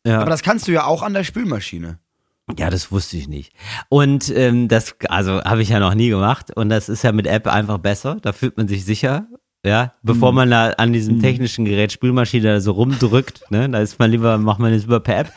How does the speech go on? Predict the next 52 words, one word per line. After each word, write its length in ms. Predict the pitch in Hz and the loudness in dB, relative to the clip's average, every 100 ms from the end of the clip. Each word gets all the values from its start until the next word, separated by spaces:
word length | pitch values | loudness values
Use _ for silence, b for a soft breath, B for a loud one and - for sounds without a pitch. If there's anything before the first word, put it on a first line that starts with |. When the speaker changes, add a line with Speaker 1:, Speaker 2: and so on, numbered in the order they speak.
| 269 B B B - | -12 B B B -12
Speaker 1:
Ja, 80 | 78 | -8
und 100 | 90 | -4
dann 140 | 90 | -2
muss 180 | 95 110 | 0 -2
ich 120 | 107 | -2
ja 100 | 107 | -2
auch 100 | 101 | 0
sagen, 300 | - 104 104 | 0 0 0
ist 140 | 98 110 | -2 -6
das 160 | - | -2
ja 100 | 92 | 0
einfach 220 | 92 110 | 0 -2
total 400 | - - 104 92 | -8 -6 -2 -2
toll, 280 | - 101 104 | -2 -2 -2
dass 200 | 95 - | -2 -4
man 160 | 95 95 | -4 -2
die 100 | 87 | -2
auch 120 | 87 | -2
von 180 | - 92 | -4 -4
unterwegs 560 | 101 - 90 98 - | -4 -4 -2 -2 -4
starten 420 | - 107 104 90 - | -2 2 2 -2 -12
kann, 300 | - 85 82 | -12 -12 -8
ne? 180 | 98 - | -10 -10
Speaker 2:
Das 160 | - 98 | -16 -14
ist, 140 | 98 107 - | -12 -12 -10
das 120 | 107 | -6
ist 60 | 95 | 0
Speaker 1:
Oder? 260 | 107 120 117 | 4 4 4
Speaker 2:
ein 60 | |
Speaker 1:
Weil 120 | 110 | 4
man 160 | 110 113 | 4 2
Speaker 2:
Scherz. 80 | 104 | 2
Speaker 1:
sich 40 | 123 | 2
ja 60 | |
manchmal 260 | 120 - 127 | 2 2 0
denkt 180 | 120 - | -2 -6
Speaker 2:
Also 160 | 117 | -8
du 100 | 120 | -6
bist 180 | 113 135 | -6 -6
jetzt 80 | 123 | -8
Speaker 1:
Ja. 80 | 135 | -4
Speaker 2:
unterwegs. 600 | 127 110 131 165 - - _ _ _ - | -4 -2 -6 -6 -12 -20 _ _ _ -8
Speaker 1:
Ja. 120 | 87 - _ _ B B - | -8 -8 _ _ B B -4
Und 100 | 98 | 0
dann 120 | 107 | 2
denkt 180 | 117 - | 0 0
man 140 | 127 | 0
sich, 300 | 117 113 - - | 0 -2 -6 -2
ah, 100 | 92 | 0
weißt 240 | 110 - | 0 0
du 80 | 98 | -2
was? 340 | 101 117 - | -2 -4 -10